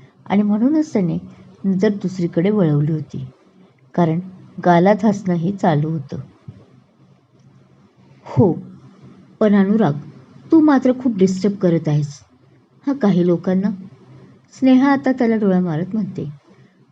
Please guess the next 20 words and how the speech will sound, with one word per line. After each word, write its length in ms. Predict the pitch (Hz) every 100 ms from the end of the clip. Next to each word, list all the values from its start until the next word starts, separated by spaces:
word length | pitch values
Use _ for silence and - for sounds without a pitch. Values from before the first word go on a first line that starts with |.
| _ _
"असा 200 | 180 185
चान्स 500 | 202 - 175 180 214
पे 160 | - 254
डान्स 260 | 240 247
कधीतरीच 560 | 226 240 240 254 262 262
येतो, 340 | 190 - 156 - - - - - - -
हो 100 | 262
की 160 | 262 302
नाही 180 | 269 277
राधा?" 300 | 262 247 262 - - - - - _
म्हणत 260 | 208 214 233
स्नेहा 320 | 247 233 165 185
तिला 160 | 190 202
कोपरा 380 | 196 - 160
मारते. 420 | 156 156 147 - 139 - _ _ _ _ _
आता 220 | 214 226 285
राधाला 340 | 269 247 196
कसं 300 | 202 202 214 208
तरीच 260 | 214 220
होतं, 240 | 208 202